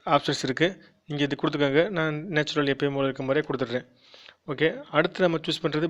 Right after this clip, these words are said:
பேக்ரவுண்ட். பேக்ரவுண்ட் உங்களுக்கு இதே போதும் அப்படின்னா நீங்க விட்டுருங்க. இல்ல உங்களுக்கு தேவையான பேக்ரவுண்ட் வேணும் அப்படின்னா, one minute.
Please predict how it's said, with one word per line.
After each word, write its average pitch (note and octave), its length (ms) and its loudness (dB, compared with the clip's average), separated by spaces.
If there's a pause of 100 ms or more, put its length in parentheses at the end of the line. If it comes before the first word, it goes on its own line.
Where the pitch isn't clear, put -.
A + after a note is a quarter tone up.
பேக்ரவுண்ட். D3 500 2
பேக்ரவுண்ட் E3+ 380 2
உங்களுக்கு D3 280 0
இதே E3 200 4 (340)
போதும் D#3 400 2
அப்படின்னா C#3 340 -2 (600)
நீங்க D3 200 0
விட்டுருங்க. C#3+ 380 0 (480)
இல்ல D3+ 160 0
உங்களுக்கு D#3 320 0
தேவையான E3+ 280 4
பேக்ரவுண்ட் D#3+ 360 2
வேணும் D#3 260 2
அப்படின்னா, C3+ 280 -4 (3000)
one C3 100 -16
minute. C#3 240 -16